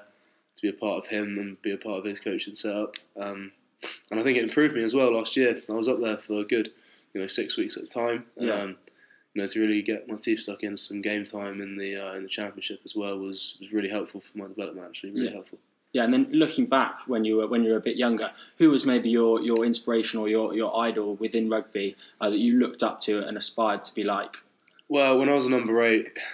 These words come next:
Speaker 2: <laughs>
Speaker 1: um, Kieran Reid, sort of at the time, was, was one of the best in the world, and he was a player that I always liked to, liked to watch. But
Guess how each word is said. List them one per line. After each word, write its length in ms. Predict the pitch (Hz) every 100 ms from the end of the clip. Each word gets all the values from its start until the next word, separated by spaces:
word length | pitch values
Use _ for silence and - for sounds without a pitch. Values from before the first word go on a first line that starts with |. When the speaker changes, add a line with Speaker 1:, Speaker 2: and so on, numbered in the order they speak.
| -
Speaker 2:
<laughs> 260 | - -
Speaker 1:
um, 380 | 110 110 110 104 - - - - - -
Kieran 340 | - 120 113 110
Reid, 320 | 117 113 113
sort 220 | - 101 107
of 0 | -
at 80 | -
the 60 | 123
time, 280 | 113 110 104
was, 140 | 104
was 140 | 110 113
one 100 | 110
of 60 |
the 60 | 107
best 260 | 110 - 101
in 60 |
the 80 | 101
world, 360 | 107 107 104 -
and 140 | 104
he 120 | 113
was 160 | 107 104
a 40 |
player 260 | - 107 104
that 80 | 90
I 140 | 101
always 260 | 104 104 107
liked 220 | 104 101
to, 200 | 107 101 - _ _ _ _ -
liked 200 | 107 -
to 80 | 107
watch. 440 | 104 107 - - -
But 200 | 107